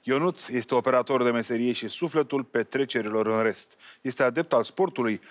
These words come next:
al plimbărilor în natură și un as în ale curățeniei. Evită să intre în discuții neimportante, să mănânce varză călită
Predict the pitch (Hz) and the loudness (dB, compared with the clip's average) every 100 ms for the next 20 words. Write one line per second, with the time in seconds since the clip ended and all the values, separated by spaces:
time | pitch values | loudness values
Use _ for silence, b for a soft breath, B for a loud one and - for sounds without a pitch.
0 | B 127 139 120 135 131 156 143 120 110 | B 0 0 0 -2 0 0 2 0 2
1 | 120 127 143 120 120 123 131 - - - | -2 0 0 0 -2 -2 -2 -4 -8 -4
2 | 117 113 107 110 107 120 98 92 90 b | 0 0 0 -4 -2 -4 -4 -10 -12 b
3 | b b 127 117 143 139 131 127 131 127 | b b -2 -2 -2 -2 -2 0 -2 -2
4 | 123 120 113 - 117 120 117 - 110 - | -2 -2 -6 -8 -4 -2 -2 -2 -4 0
5 | 131 117 113 - B - 123 131 139 131 | -2 0 -4 -4 B -4 0 2 0 0
6 | 120 131 120 117 117 123 120 113 | 2 2 2 0 0 -2 0 -2